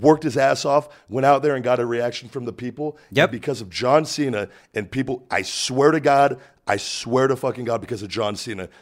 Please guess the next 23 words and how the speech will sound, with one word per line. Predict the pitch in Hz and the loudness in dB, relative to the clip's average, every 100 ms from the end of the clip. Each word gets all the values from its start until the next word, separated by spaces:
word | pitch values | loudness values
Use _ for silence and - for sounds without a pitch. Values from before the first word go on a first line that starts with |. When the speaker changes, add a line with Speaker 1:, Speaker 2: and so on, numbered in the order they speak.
| _ | _
Speaker 1:
his | 110 98 | -8 -8
career | - 117 107 | -4 -2 -2
is | 98 | -2
over | 104 92 90 | -2 -2 -6
in | |
the | 87 | -8
W | 85 85 87 | -8 -8 -8
W | 87 85 85 | -8 -8 -10
E | 82 - - | -10 -14 -20
for | _ - 123 | _ -4 -2
no | 110 113 | 4 4
fucking | 110 117 104 117 | 4 0 -2 -4
reason | 98 98 90 90 87 - - | -8 -8 -8 -12 -16 -16 -2
outside | 101 - 107 95 | -2 0 -4 -4
of | 92 | -6
because | - 98 95 | -12 -12 -12
of | 90 | -10
John | 107 95 92 | -8 -6 -6
and | |
his | 87 | -10
personal | - 92 82 87 | -12 -12 -12 -12
issues. | 82 - - - - _ | -10 -10 -12 -16 -20 _
Speaker 2:
Yep. | 95 104 | -6 -4